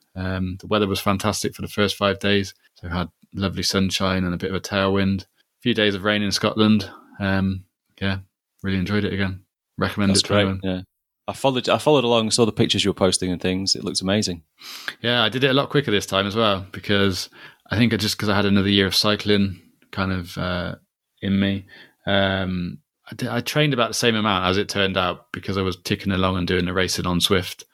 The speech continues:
Speaker 1: Um, I, I checked the miles, uh, two thousand nineteen against twenty-one, and I'd done about the same amount of training. It was kind of heavily loaded towards August <laughs> rather than, um, slowly kind of building up. But I guess I just got myself into the right, into form at the right time.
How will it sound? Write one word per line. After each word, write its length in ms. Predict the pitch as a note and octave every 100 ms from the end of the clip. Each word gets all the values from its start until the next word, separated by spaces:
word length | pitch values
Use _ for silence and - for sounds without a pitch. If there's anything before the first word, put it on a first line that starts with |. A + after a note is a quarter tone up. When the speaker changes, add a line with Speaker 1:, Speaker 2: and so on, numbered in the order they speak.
| - _ -
Speaker 1:
Um, 500 | F2 E2+ E2+ E2+ - _ _ _ -
I, 80 | F2+ -
I 80 | F2+
checked 240 | - -
the 80 | F#2
miles, 500 | F#2 F#2 F2 F2 D#2+ - -
uh, 140 | - F2
two 160 | - F#2
thousand 260 | F#2 E2+
nineteen 400 | F2 F2 F2 F#2
against 300 | E2+ E2+ -
twenty-one, 540 | - E2+ E2 F2+ E2+ F2+ - - _ -
and 120 | F2+
I'd 80 | F2+
done 140 | G2+
about 160 | F#2 F2+
the 40 | -
same 160 | F#2
amount 220 | F2+ F2 C#2+
of 40 |
training. 380 | - F#2 F2 E2
It 80 | F2+
was 100 | F2+
kind 240 | G#2 G2+
of 160 | F#2 -
heavily 380 | G2 G2 G2
loaded 400 | G2 G2+ G2+ G2
towards 400 | G2 G2 G2+ G2+
August 500 | G#2 G2+ G#2+ G2+ - -
<laughs> 60 | -
rather 420 | C#3+ A#2 A2 G2+
than, 260 | F#2+ F#2 F#2 - - - -
um, 320 | F#2+ F#2+ F#2+
slowly 580 | F2 - G2 F#2+ F#2 F2 - _
kind 200 | - F#2
of 100 | F2+
building 320 | G2 F#2+ F#2
up. 260 | F#2 F2 - - - - - - _
But 80 | F#2+
I 60 | F#2+
guess 200 | G2 F#2+
I 60 |
just 180 | F2+ -
got 140 | G#2+
myself 340 | F#2 - G2 F2+
into 200 | F2+ F#2
the 80 | F#2
right, 200 | F#2 F#2
into 220 | F#2+ -
form 320 | - G2 F#2
at 80 | F#2
the 80 | F#2
right 220 | F#2 F#2
time. 420 | - F2+ F2 F2+